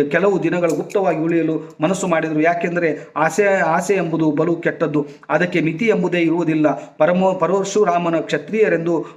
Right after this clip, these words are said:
ಭೂಮಂಡಲವನ್ನೆಲ್ಲ ಗೆದ್ದು ಬ್ರಾಹ್ಮಣರಿಗೆ ದಾನ ಮಾಡಿದರು ಸಹಿತ ಅವರ ಆಸೆ ಹಿಂಗಲಿಲ್ಲ. ಆತನ ಪಶ್ಚಿಮ, ಪಶ್ಚಿಮ ಸಮುದ್ರ ತೀರಕ್ಕೆ ಹೋಗಿ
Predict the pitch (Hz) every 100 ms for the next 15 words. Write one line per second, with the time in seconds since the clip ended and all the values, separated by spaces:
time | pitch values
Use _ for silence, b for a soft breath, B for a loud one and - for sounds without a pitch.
0 | - 180 214 196 180 180 170 156 165 185
1 | - - - 131 185 185 156 151 175 196
2 | 175 156 165 160 - - _ - 156 175
3 | 190 165 160 156 151 156 160 160 151 143
4 | - - 170 214 180 160 - - 160 170
5 | 147 190 185 175 143 160 175 170 147 139
6 | - B 156 180 180 156 156 - 214 190
7 | 175 165 156 147 156 - 208 175 175 175
8 | 165 165 180 170 175 151 165 165